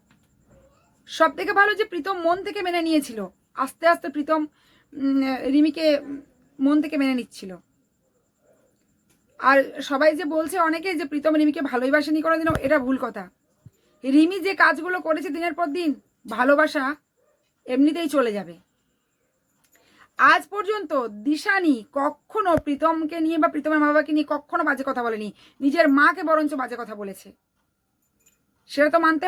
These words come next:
হবে। কিন্তু রিমি দিনের পর দিন প্রীতমের ফ্যামিলিকে নিয়ে, প্রীতমকে নিয়ে যাচ্ছে তাইভাবে নোংরা কথা বলেছে। যদি এতই খারাপ হবে রে রিমি এরা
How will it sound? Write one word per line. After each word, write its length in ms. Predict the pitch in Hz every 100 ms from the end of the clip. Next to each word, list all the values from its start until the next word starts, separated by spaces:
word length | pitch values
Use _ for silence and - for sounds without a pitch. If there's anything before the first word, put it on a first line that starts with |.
| 302
হবে। 180 | 202 170 _ _ _ _ _ _
কিন্তু 240 | 339 392 370 302
রিমি 280 | 330 370 311 254 285 220
দিনের 260 | 285 320 311
পর 100 | 320 311 285
দিন 120 | 349 415 _ _ _ _ _
প্রীতমের 360 | 277 277 311 311 -
ফ্যামিলিকে 480 | 294 294 320 320 311 302
নিয়ে, 140 | 302 294
প্রীতমকে 400 | 294 311 311 311 311
নিয়ে 120 | 311 202
যাচ্ছে 380 | 277 277 _ - 339
তাইভাবে 340 | 330 302 302 269 254
নোংরা 260 | 254 254 247
কথা 160 | 233 214
বলেছে। 260 | 208 196 196 - _ _ _ _ _ _ _ _ _ _ _ _ _ _ _ _ -
যদি 260 | 285 415 440 339
এতই 220 | 311 415 -
খারাপ 200 | 349 381
হবে 120 | 392 427
রে 80 | 415 381
রিমি 220 | 392 381 254 269
এরা 160 | 349